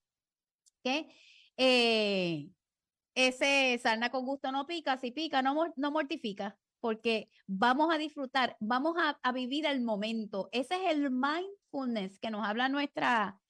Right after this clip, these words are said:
colaboradora Lili García, y tantas veces he hablado yo aquí con ustedes. Estar presente, mire, estar presente. Y mire qué sabiduría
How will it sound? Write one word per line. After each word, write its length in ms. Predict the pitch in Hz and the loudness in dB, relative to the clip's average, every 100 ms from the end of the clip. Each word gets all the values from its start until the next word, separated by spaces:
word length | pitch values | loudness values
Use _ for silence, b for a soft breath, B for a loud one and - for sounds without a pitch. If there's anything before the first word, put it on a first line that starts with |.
| b - | b 0
colaboradora 1200 | 277 254 233 233 214 208 226 269 269 226 185 - _ - | 2 4 2 2 0 0 0 2 2 2 0 -6 _ -8
Lili 320 | 247 277 302 | -4 -2 2
García, 460 | 294 277 277 302 254 | 2 2 0 -2 -2
y 80 | 240 | -2
tantas 300 | 226 277 247 | -2 -2 -2
veces 280 | 247 294 | -4 -4
he 80 | 285 | -2
hablado 380 | 277 269 269 269 | -2 0 0 -2
yo 340 | 269 285 269 _ _ _ _ - | 0 -2 -2 _ _ _ _ -2
aquí 260 | 247 262 | -2 0
con 200 | 262 277 | 0 0
ustedes. 520 | 285 - 302 220 165 165 _ - | 0 2 2 2 -2 -10 _ -10
Estar 340 | - - 294 285 | -8 -2 -4 -2
presente, 760 | 339 339 311 330 320 220 202 _ _ _ - | -4 -2 -2 -2 -2 -4 -4 _ _ _ -8
mire, 340 | 277 302 262 - | -2 0 -2 -4
estar 420 | 247 - 254 247 | -8 -2 -2 -2
presente. 680 | 285 262 240 233 220 175 - b b _ | -4 -4 -4 -6 -6 -10 -14 b b _
Y 180 | 254 233 | -2 0
mire 300 | 262 311 311 | 2 2 2
qué 140 | 269 | 0
sabiduría 880 | - 285 285 269 240 247 240 165 | 2 2 2 0 0 0 0 0